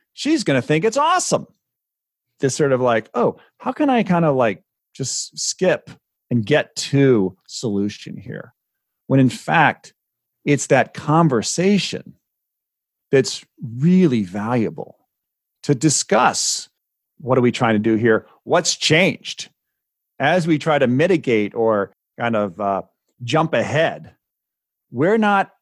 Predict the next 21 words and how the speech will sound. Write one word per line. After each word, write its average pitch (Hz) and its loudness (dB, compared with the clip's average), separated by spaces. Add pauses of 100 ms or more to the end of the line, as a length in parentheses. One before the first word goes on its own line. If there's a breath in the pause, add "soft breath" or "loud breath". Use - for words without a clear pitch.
(260)
anticipating 143 0 (260)
things 175 0
that 151 -2
may 147 2
have 131 -4 (120)
changed 143 0 (220 soft breath)
while 196 0
we're 190 0
in 185 0
our 175 2
little 165 0 (560)
cocoon 165 0
of 127 0
our 131 2
current 165 -2
role. 143 -4
We're 139 -2
just 143 -6
there 147 2
going 147 0
along. 135 -2